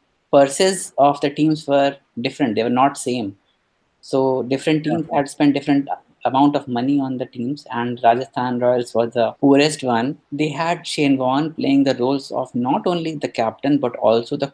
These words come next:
Speaker 1: coach and the mentor.
Speaker 2: Yeah, yeah.
Speaker 1: While K K R was, was so heavily loaded with money that they had got a batting coach, a bowling coach,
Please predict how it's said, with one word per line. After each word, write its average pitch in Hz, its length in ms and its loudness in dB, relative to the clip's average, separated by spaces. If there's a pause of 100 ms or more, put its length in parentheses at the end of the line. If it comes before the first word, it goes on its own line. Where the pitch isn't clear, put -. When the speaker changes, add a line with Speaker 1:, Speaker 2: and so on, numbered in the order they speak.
Speaker 1:
coach 170 440 0
and 131 240 -2
the 131 60 2
mentor. 104 440 -2 (600)
Speaker 2:
Yeah, 117 300 4 (580)
yeah. 110 240 -2 (540)
Speaker 1:
While 127 580 0
K 135 140 -2
K 139 180 0
R 127 240 0
was, 135 360 -4
was 127 220 -2
so 151 220 0
heavily 143 480 -2
loaded 131 320 -2
with 120 100 -4
money 117 320 -2
that 127 300 -4
they 123 100 -2
had 127 280 -4
got 131 200 2
a 123 60 0
batting 135 440 -6
coach, 123 280 -2
a - 20 -2
bowling 120 380 -2
coach, 123 260 -2